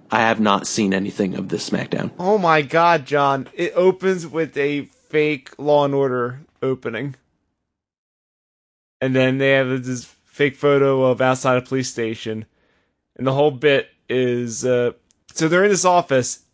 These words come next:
Speaker 2: and it's got this amazing backdrop. It's got a framed photo of the Big Boss Man. It's got a,
Speaker 1: As you do.
Speaker 2: it's got
Speaker 1: I
Speaker 2: a,
Speaker 1: mean, they're cops after all.
Speaker 2: got a framed photo of Classy Freddie Blassie.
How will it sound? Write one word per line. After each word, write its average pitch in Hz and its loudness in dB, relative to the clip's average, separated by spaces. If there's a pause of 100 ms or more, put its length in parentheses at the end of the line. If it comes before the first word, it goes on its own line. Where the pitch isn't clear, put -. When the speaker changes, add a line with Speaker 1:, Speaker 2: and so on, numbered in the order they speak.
(120)
Speaker 2:
and 143 0
it's 131 -6
got 156 0 (180)
this 143 -10
amazing 156 0 (480)
backdrop. 135 -2
It's 117 -16
got 127 -2
a - -4
framed 147 -2
photo 151 2
of 135 -4
the 127 -10
Big 139 0
Boss 135 2
Man. 156 0 (440)
It's - -20
got 139 0
a, 127 0
Speaker 1:
As 104 0
you 147 2
do. 214 2
Speaker 2:
it's 302 -4
got 160 -2
Speaker 1:
I - 2
Speaker 2:
a, - 2
Speaker 1:
mean, 127 2
they're 113 2
cops 180 0
after 110 0
all. 127 2 (100)
Speaker 2:
got 156 2
a 139 0
framed 147 -4
photo 147 0
of 135 -10
Classy 143 -4
Freddie 143 -4
Blassie. 139 -2